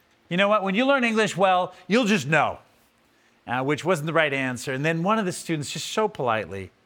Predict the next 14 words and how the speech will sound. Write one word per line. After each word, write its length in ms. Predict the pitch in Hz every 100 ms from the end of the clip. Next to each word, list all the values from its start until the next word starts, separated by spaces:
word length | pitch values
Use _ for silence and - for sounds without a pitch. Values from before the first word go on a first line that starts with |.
| _ _ _ _ _ _ _ _ _ -
very 320 | 147 214 214
politely 380 | 165 156 127 139
stepped 260 | - 151
up 100 | 143
and 100 | 135
said, 120 | 160
"Well, 160 | 151 185
actually, 380 | 196 214 - 160
one 180 | 190 190
is 100 | 151
a 60 |
definite 520 | 131 120 175 175 175
article 640 | 160 160 156 160 175 165 156
and, 140 | 127